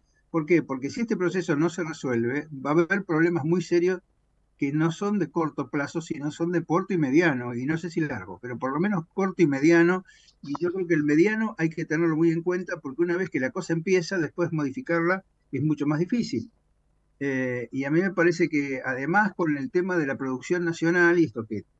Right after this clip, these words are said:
tenés dos minutos para hablar un poquito del tema, del tema de la, de la,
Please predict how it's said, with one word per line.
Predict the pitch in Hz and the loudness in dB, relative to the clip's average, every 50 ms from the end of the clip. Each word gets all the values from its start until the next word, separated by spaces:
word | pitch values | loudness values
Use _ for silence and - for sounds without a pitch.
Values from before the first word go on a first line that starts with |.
| _ _ _ _ _ _ _ _ _ _ _ _ _ | _ _ _ _ _ _ _ _ _ _ _ _ _
tenés | - 113 127 135 127 117 | -6 -4 -4 -4 -2 -2
dos | 131 127 - | -4 -2 0
minutos | 139 127 139 156 165 160 160 160 | 0 4 4 4 4 4 -2 -2
para | 127 113 107 | -2 -2 -2
hablar | 117 131 139 147 | 0 2 2 2
un | 139 120 | 0 -2
poquito | 117 117 131 139 143 131 127 | -4 -4 -6 -4 -4 -2 -2
del | 120 117 110 | -2 -2 -2
tema, | 110 - - 139 131 120 - _ _ _ _ _ _ _ _ | -4 -4 -6 -4 -6 -6 -6 _ _ _ _ _ _ _ _
del | - 131 131 123 113 | -4 -2 -2 -2 2
tema | - 160 160 156 147 139 | 2 4 4 4 4 2
de | 127 123 123 | 2 2 2
la, | 120 117 110 107 104 101 101 95 92 104 _ _ _ _ _ _ - - | 2 2 2 0 0 -2 -4 -4 -6 -10 _ _ _ _ _ _ -18 -12
de | 120 120 113 | -8 -6 -4
la, | 117 120 107 107 107 110 - | -4 -4 -4 -4 -4 -6 -6